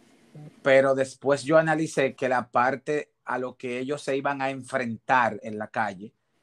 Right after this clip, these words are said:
que era a lo que nosotros nos enfrentábamos, yo le digo a mis compañeros, eh, yo hace rato mencioné que tengo dos empleos, uno de ellos es que yo soy despachador de ambulancias en el nueve uno uno,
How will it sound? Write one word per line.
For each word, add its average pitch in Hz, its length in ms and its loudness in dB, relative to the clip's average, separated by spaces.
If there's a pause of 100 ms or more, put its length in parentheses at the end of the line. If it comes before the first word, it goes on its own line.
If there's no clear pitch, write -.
(180)
que 110 160 -4
era 120 160 2
a 123 40 0
lo 120 140 -4
que 117 120 -6
nosotros 113 420 -8
nos 147 140 -6
enfrentábamos, 117 720 0
yo 127 120 -6
le 156 120 -2
digo 165 180 0
a - 40 6
mis 165 120 -6
compañeros, 135 840 -4 (840)
eh, 117 600 2
yo 127 200 4
hace 147 280 6
rato 143 320 2
mencioné 135 360 -4
que 139 80 -4
tengo 135 280 -2
dos 135 120 -4
empleos, 135 600 -2
uno 127 260 -8
de 135 240 -2
ellos 117 400 -8
es 117 180 -10
que 117 200 -6
yo 117 160 -2
soy 120 320 2
despachador 127 640 4
de 123 60 -4
ambulancias 120 600 -4
en 113 120 -12
el 107 80 -14
nueve 117 180 -10
uno 120 180 -6
uno, 127 300 -8